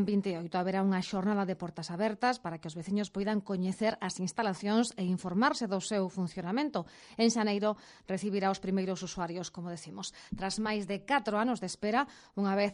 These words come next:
rematado no ano dous mil doce, este edificio do centro de día de Cesantes, eh, por fin se poñerá en marcha. As instalacións acollerán nuns días os seus primeiros maiores en xestión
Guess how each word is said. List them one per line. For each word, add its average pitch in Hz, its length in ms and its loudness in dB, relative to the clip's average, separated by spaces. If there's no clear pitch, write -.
rematado 202 840 2
no 196 80 2
ano 202 240 0
dous 180 320 -4
mil 208 180 0
doce, 196 380 0
este - 180 -4
edificio 202 540 -2
do 190 100 0
centro 202 240 2
de 196 80 2
día 202 240 2
de 202 160 2
Cesantes, 202 760 0
eh, 190 80 0
por 180 200 -4
fin 208 240 0
se - 160 -4
poñerá 196 400 2
en 156 80 -2
marcha. 165 460 -6
As 180 180 -2
instalacións 202 640 0
acollerán 196 480 2
nuns 185 280 4
días 277 440 4
os 170 220 -4
seus 214 180 0
primeiros 202 560 2
maiores 202 640 0
en 180 560 2
xestión 208 640 2